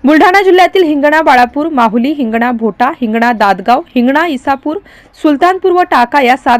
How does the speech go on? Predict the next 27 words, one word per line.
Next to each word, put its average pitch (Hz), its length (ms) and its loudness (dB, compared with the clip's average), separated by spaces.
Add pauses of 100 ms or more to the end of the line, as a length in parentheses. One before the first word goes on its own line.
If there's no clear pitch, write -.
गावांना 247 380 0
नमुना 233 360 -4
ड 202 140 -2
नुसार 262 440 -2
मिळणार 214 400 -4
मोबदला. 185 440 -6 (360)
वाहतूक 320 400 0
खर्च 349 260 -4
प्रति 262 320 -2
कुटुंब, 240 380 -6 (180)
पायवा 226 340 0
बांधकाम 214 560 -2
खर्च 208 220 -8
प्रति 226 280 -6
कुटुंब, 214 340 -8 (180)
सुधारित 285 340 0
प्रशासकीय 311 540 -4
मान्य, 247 420 -4
नमुना 233 340 -2
ड 220 220 -2
नुसार 214 340 -2 (340)
अशा 294 240 2
एकूण 339 360 -2 (480)
बाराशे 269 420 2
वीस 330 220 -4
कोटी 370 260 -2
रुपये 330 340 -2